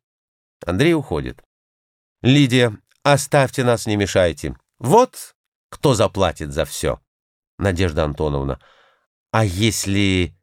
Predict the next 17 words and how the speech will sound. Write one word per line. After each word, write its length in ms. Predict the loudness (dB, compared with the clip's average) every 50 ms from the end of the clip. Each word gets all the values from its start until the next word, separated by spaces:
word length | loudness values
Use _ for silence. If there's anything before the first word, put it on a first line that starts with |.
| _ _ _ _ _ -8
Лидия, 640 | -4 -2 0 0 0 0 -2 -2 -2 -2 -2 -6 _ _ _ _ _ _ _ _ -4
а 160 | 0 0 0
если? 680 | 0 0 2 2 2 2 0 -2 -4 -4 -4 -6 -6 -8 _ _ _ _ _ _ _ _ _ _ _ _ _ _ _ -4
Ну 200 | -2 -2 -2 -2
что 300 | -2 -4 -2 -2 -2 -2
ж, 180 | -4 -10 -20 _ _ _ _ _ _ _ _ _ _ _ _ _ _ _ _ _ _ _ _ _ _ _ _ _ _ _ _ _ _ _ -2
вы 200 | 2 4 4 4
говорите, 520 | 4 4 4 4 4 2 0 -2 -2 -4
что 280 | -4 -2 0 0 0 2 2
у 140 | 2 2
Василькова 680 | 4 2 2 0 0 -2 -4 -2 2 2 4 4 4 4
большое 480 | 4 4 2 2 0 -2 -2 -2 -2 -4
состояние. 880 | -6 -6 -8 -8 -4 -2 0 0 0 0 -2 -4 -4 -6 -8 -8 -10 -12 _ _ _ _ _ _ _ _ _ _ _ _
Тогда 320 | -2 0 0 2 2 2 2
пошлите 480 | 2 2 0 0 0 -4 -2 -2 -2
за 160 | 0 2 2 2
ним. 380 | 4 2 2 0 -2 -4 -10